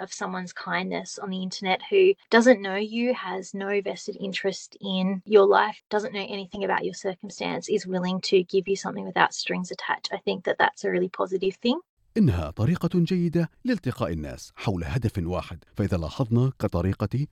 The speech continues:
Speaker 2: تدوير نفايات أو التخلص منها، سنتعرف على أهمية دورنا في هذا الكوكب،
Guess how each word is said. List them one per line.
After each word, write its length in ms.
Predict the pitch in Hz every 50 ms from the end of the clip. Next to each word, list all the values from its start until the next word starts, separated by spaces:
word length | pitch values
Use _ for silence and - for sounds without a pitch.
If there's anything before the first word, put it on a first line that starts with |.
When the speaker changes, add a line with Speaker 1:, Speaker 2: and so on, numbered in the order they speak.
| _ _ -
Speaker 2:
تدوير 540 | 104 82 76 90 98 101 104 110 131 147 - -
نفايات 560 | 104 90 - 98 85 87 92 101 107 - 131
أو 320 | 135 139 - 135 139 147
التخلص 500 | 151 _ 135 127 - 156 139 135 131 -
منها، 280 | 147 110 107 113 113 120 _ _ _
سنتعرف 640 | - - 196 202 - 185 180 208 180 123 101 - 101 87 85 - _ _ _ -
على 180 | 110 101 104 -
أهمية 500 | 110 92 90 87 85 90 110 151 156 147 -
دورنا 540 | 135 107 123 156 151 110 92 78 73 65 - _
في 260 | _ - 147 123 113
هذا 240 | 101 156 190 165 104
الكوكب، 440 | 87 82 - 92 80 - - 80 64